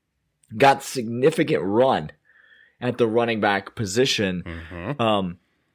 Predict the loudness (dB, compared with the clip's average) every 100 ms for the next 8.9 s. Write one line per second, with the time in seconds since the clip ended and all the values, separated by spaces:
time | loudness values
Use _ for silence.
0 | _ _ _ 4 6 6 2 0 0 2
1 | 2 0 2 2 2 -4 2 4 6 2
2 | 2 0 2 0 -4 -2 2 2 0 -6
3 | 0 2 4 2 0 0 2 4 4 6
4 | 4 6 2 2 0 0 4 4 4 4
5 | 4 6 2 -2 _ _ _ _ _ 2
6 | 2 2 -10 -2 4 4 4 2 0 -2
7 | -2 0 0 -2 -6 -4 -4 -2 -2 0
8 | -2 -4 -4 -4 -2 -2 0 0 -2